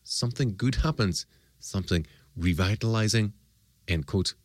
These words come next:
Miller is, by his own statement, a champion of obscenity, but hostile to pornography. What is the distinction,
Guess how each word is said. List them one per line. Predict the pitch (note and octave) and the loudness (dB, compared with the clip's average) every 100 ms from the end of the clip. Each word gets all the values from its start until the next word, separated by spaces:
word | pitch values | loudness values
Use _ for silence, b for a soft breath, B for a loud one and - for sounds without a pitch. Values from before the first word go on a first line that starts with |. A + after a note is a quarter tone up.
| _ _ _ _ _ _ _ _ _ _ _ _ _ _ | _ _ _ _ _ _ _ _ _ _ _ _ _ _
Miller | D3 G#3 | 0 0
is, | - G2 F2 - | 2 2 2 -2
by | - F2 | -2 0
his | E2+ | 0
own | F#2 E2+ | 0 0
statement, | D#2+ - F2+ - E2+ D#2 - | 0 0 -2 0 -4 -4 -6
a | - | -6
champion | - - F#2 E2+ - E2+ D#2+ D2+ | -2 -2 -2 -4 -2 -2 -2 -4
of | E2+ | -6
obscenity, | E2+ - - G2+ G#2 A2 G2+ b b b b _ | -4 -6 -4 -2 0 0 -2 b b b b _
but | C3+ | -4
hostile | - F3+ F3+ - D#2 C#2 | -4 -6 -4 -2 -2 -2
to | - | -6
pornography. | - F2 B2 B2+ C3 B2+ G#2+ b b b b _ _ _ _ _ _ | -4 0 0 0 2 0 -2 b b b b _ _ _ _ _ _
What | D#3+ A#2+ - - | -4 -4 -4 -2
is | D3 C3 - | 0 2 2
the | G#2+ | 0
distinction, | F#2+ F2+ - A#2+ A#2 G#2+ F2 E2 | 2 0 0 0 2 2 2 0